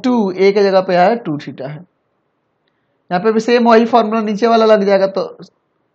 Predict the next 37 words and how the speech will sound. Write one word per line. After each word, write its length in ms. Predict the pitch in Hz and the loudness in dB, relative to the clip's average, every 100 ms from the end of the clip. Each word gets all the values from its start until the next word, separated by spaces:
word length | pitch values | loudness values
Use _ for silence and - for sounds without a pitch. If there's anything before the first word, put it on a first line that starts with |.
| - | -6
minus 460 | 175 196 202 208 208 | -2 0 0 -2 -4
sine 420 | 196 226 208 170 214 - _ _ _ _ - | 4 4 4 0 -10 -18 _ _ _ _ -4
two 100 | 226 240 | 0 2
into 360 | 233 190 226 202 | 0 -2 -2 -2
में 340 | 185 247 269 - _ _ _ _ | -2 -4 -8 -16 _ _ _ _
two 320 | 190 190 196 190 | -2 0 -2 -4
theta, 380 | 160 135 - - _ _ _ _ _ _ - | -8 -12 -14 -20 _ _ _ _ _ _ -2
यहाँ 160 | 170 175 | 0 2
पे 100 | 202 | 2
हो 80 | |
जाएगा 240 | 196 196 196 190 | 4 4 4 4
cos 420 | 226 202 190 - _ _ _ _ | 6 6 2 -8 _ _ _ _
ये 60 | 170 | -6
ऊपर 200 | 170 208 | 0 2
वाला 160 | 208 202 | 4 2
formula 340 | 202 190 196 | 0 0 -2
set 220 | 196 185 | -2 -2
हो 40 | 196 | -2
रहा 80 | |
है, 60 | 175 | 0
देख 100 | 196 | -2
रहे, 120 | 196 | -2
same 260 | 190 202 208 | 0 0 2
ही 80 | 226 | 0
है 80 | 190 | 0
यहाँ 160 | 175 | 0
वहाँ 380 | 160 160 151 - | 0 -2 -4 -8
वाला 200 | 160 160 | -6 -4
टर्म, 260 | 151 170 190 - _ _ 170 | -4 -4 -6 -12 _ _ -4
यहाँ 100 | 175 | -2
हो 60 | |
जाएगा 280 | 175 180 180 | 2 2 2
cos 300 | 185 185 185 - | 4 4 2 -4
two 160 | 208 | -4
into 300 | 190 156 185 196 | -4 -4 -6 -6
two 100 | 160 | -8
theta। 340 | 139 - - | -12 -16 -20